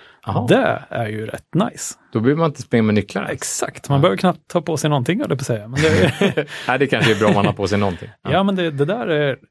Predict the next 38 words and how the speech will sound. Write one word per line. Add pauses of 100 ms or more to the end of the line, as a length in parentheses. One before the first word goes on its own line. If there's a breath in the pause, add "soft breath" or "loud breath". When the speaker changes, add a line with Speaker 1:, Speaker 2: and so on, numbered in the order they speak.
(100)
Speaker 2:
oväntat
skönt
att
Speaker 1:
Ja.
Speaker 2:
inte
behöva
ha
nycklar. (240 soft breath)
Jag
Speaker 1:
Ja,
Speaker 2:
tycker
Speaker 1:
visst.
Speaker 2:
nycklar
är
liksom, (580 soft breath)
förut
var
det
telefonen
som
jag
släpade
på
när
jag
sprang.
Nu
är
det
nycklarna
som
känns
som
det
släpiga
på
något
sätt.